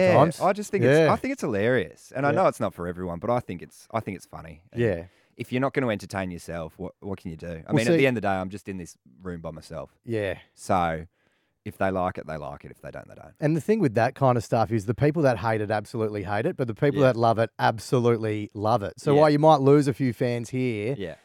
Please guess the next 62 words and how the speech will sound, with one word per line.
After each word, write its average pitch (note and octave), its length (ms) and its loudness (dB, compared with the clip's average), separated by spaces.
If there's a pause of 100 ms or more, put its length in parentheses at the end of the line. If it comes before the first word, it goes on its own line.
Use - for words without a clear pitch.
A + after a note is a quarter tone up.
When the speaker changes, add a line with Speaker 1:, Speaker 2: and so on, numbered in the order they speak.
(120)
Speaker 1:
you're B2+ 120 2
gaining C3+ 360 2
some A#2 200 -4
real B2 200 2
strong A#2+ 320 -2
ones G#2+ 260 -2
there G#2+ 340 -2
who G#2+ 100 -4
Speaker 2:
Yeah. G#2+ 100 -2
Speaker 1:
just, A2+ 220 -8
they're B2+ 120 0
not C3 140 2
offended A#2 400 -4
by G#2 360 2
any A#2 180 -4
of G#2+ 60 -2
that G2+ 160 -2
chat G2+ 220 -6
whatsoever. G#2 540 -4 (100)
Speaker 2:
Yeah. - 120 -14 (220)
Speaker 1:
If C3+ 120 0
you G3 100 2
were G3+ 80 6
moving E3+ 400 2
to, C#3+ 140 -2
say, B2+ 260 0
a A#2+ 40 0
drive B2 380 2
or A2+ 100 0
a G#2+ 40 -2
breakfast, A2+ 420 -6
though, G#2 260 0
do A2 120 -10
you A2 60 -6
feel B2 240 -4
like A2+ 160 0
you A2+ 100 -4
would A2+ 140 -2
have A2+ 180 -4
to A2+ 80 -8
change A2+ 640 -4
it A#2 80 -6
a B2 40 -2
little A#2+ 260 -2
bit? D3 240 -2 (180)
Speaker 2:
Um, D3+ 520 0
maybe, D3 600 0 (100)
maybe C#3+ 600 -2
a - 80 -16
tinge. B2+ 680 -8
Speaker 1:
Yeah. G2+ 180 0
Speaker 2:
I C#3+ 120 6
already C3+ 320 2
feel A#2+ 320 -4
I've F#2+ 160 -2
reined G2 340 -4
it F#2 60 -6
in F#2 140 -6
a F2 60 -6
whole F2+ 240 -2
heap. F2+ 300 -4
Speaker 1:
Right. F2+ 280 -4